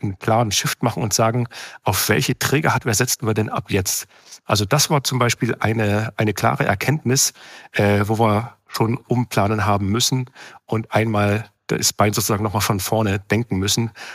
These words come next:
Aber die Brückenfunktion in den Haushalt rein und damit das digitale Rückgrat für die Energiewende zu bauen, die ist gleich geblieben.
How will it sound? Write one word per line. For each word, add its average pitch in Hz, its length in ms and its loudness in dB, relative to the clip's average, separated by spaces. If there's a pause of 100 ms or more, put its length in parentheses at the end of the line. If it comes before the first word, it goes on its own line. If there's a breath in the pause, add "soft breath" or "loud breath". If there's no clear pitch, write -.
Aber 101 200 -2
die 95 120 -2
Brückenfunktion 135 1120 0
in 131 100 0
den 113 200 0
Haushalt 110 420 -2
rein 139 280 2
und 117 220 -4
damit 110 320 0 (300 loud breath)
das - 200 -2
digitale 110 480 0
Rückgrat 110 340 -2
für 107 200 0
die - 100 -2
Energiewende 131 560 0
zu 127 160 -2
bauen, 117 360 -2 (360 loud breath)
die - 60 0
ist - 120 0
gleich 82 220 -2
geblieben. - 400 -10